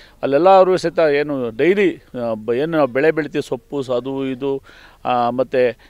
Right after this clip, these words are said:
ಏನು ಎಲೆ, ವಿಳೆದೆಲೆ, ಇವೆಲ್ಲ ಬೆಳೆಯಕ್ಕಂಥ ಪ್ರದೇಶಗಳು ಅವೆಲ್ಲನೂ ಆಗೋಯ್ತು. ಸಾವಿರದ ಇನ್ನೂರು ಅಡಿ ಕೂಡ ಬೋರ್ ನೀರು ಬರ್ತಿಲ್ಲ. ಆ ಕೆರೆಗೆ ವಾಸುದೇವರ ಅಣೆಕಟ್ಟಿಂದ ಚಾನಲ್ ಮಾಡಿ, ಆ, ರಿವಿಟ್ಮೆಂಟ್ ಸಿಮೆಂಟ್ ಕಾಂಕ್ರೀಟ್ ವಾಲ್ ಮಾಡಿ ನೀರು ತುಂಬಿಸುತ್ತೀವಿ. ಹನ್ನೊಂದು ಕೋಟಿ ಎಂಬತ್ತು ಲಕ್ಷ ಖರ್ಚಾಗಿದೆ. ಅದು ದೊಡ್ಡ ಒಂದು ಕೆಲಸ ಅಂತ ಹೇಳಿ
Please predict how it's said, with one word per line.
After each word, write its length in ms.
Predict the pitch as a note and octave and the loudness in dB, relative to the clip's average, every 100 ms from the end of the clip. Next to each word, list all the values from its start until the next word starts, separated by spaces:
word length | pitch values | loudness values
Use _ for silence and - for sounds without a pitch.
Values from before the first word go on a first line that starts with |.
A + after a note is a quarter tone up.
| _ - | _ -6
ಏನು 140 | C#3 | -2
ಎಲೆ, 340 | B2+ C#3 C#3 | 0 2 2
ವಿಳೆದೆಲೆ, 480 | B2 B2+ C#3 C3 B2 | 0 0 0 0 -2
ಇವೆಲ್ಲ 260 | A#2+ B2 D#3+ | 0 0 0
ಬೆಳೆಯಕ್ಕಂಥ 420 | B2+ C3 B2 B2 | 2 2 0 -6
ಪ್ರದೇಶಗಳು 480 | A2 G2+ F#2+ F2 E2 - | -6 -6 -6 -12 -16 -14
ಅವೆಲ್ಲನೂ 420 | A#2 B2 E3+ G#3 F3 | -6 -2 2 2 2
ಆಗೋಯ್ತು. 520 | C#3 C#3 B2+ A2 - | 0 0 -2 -4 -10
ಸಾವಿರದ 320 | - D3+ E3 | -4 -4 -4
ಇನ್ನೂರು 220 | D#3+ D3+ | -4 -4
ಅಡಿ 100 | C#3+ | -4
ಕೂಡ 180 | D3+ C#3 | -6 -10
ಬೋರ್ 240 | C3 A2+ A#2 | -6 -6 -4
ನೀರು 160 | A#2 | -6
ಬರ್ತಿಲ್ಲ. 320 | G2+ F#2 F2 - - - - C3 | -8 -10 -12 -14 -20 -20 -8 2
ಆ 140 | F3 | 2
ಕೆರೆಗೆ 360 | F3+ F3 F#3 F3 | 4 2 2 2
ವಾಸುದೇವರ 520 | C#3+ C#3+ F3+ D#3+ D3+ | 0 -2 -2 -2 -2
ಅಣೆಕಟ್ಟಿಂದ 440 | C#3 C3 B2 C3+ | -2 -8 -8 -8
ಚಾನಲ್ 340 | C#3 C3 C3+ C#3 | -4 -4 -2 -4
ಮಾಡಿ, 320 | B2 C3 F#3+ _ - _ - | -4 -6 -10 _ -20 _ -4
ಆ, 180 | B2+ | -2
ರಿವಿಟ್ಮೆಂಟ್ 760 | B2+ D3 E3+ - D3 C3+ B2+ A2 G#2+ | 0 -2 -4 -4 -6 -2 -2 -2 -6
ಸಿಮೆಂಟ್ 320 | D3+ E3 C#3+ | -6 -6 -8
ಕಾಂಕ್ರೀಟ್ 380 | - C3 C#3 B2+ | -6 -6 -8 -8
ವಾಲ್ 180 | A#2+ A#2+ | -6 -6
ಮಾಡಿ 300 | C#3 C#3 C3+ | -8 -8 -8
ನೀರು 100 | C#3 | -6
ತುಂಬಿಸುತ್ತೀವಿ. 500 | C3+ G#2+ F2 - - _ _ _ _ _ _ _ _ | -8 -8 -14 -20 -20 _ _ _ _ _ _ _ _
ಹನ್ನೊಂದು 280 | C#3+ E3+ F3 | -10 -6 -4
ಕೋಟಿ 200 | D#3+ D3+ | -4 -4
ಎಂಬತ್ತು 320 | B2+ C#3 - | -2 -4 -4
ಲಕ್ಷ 100 | A#2 C#3+ | -6 -6
ಖರ್ಚಾಗಿದೆ. 720 | A2+ - F2+ D2+ - - - - | -8 -10 -12 -14 -20 -20 -14 -4
ಅದು 220 | D#3 D#3 | -2 2
ದೊಡ್ಡ 260 | D3+ E3+ F#3+ | 0 4 2
ಒಂದು 440 | G3 D#3 C#3 A#2 | 2 0 -6 -6
ಕೆಲಸ 280 | - A#2 - | -6 -6 -4
ಅಂತ 200 | C3 A2+ | -6 -6
ಹೇಳಿ 200 | G#2 | -6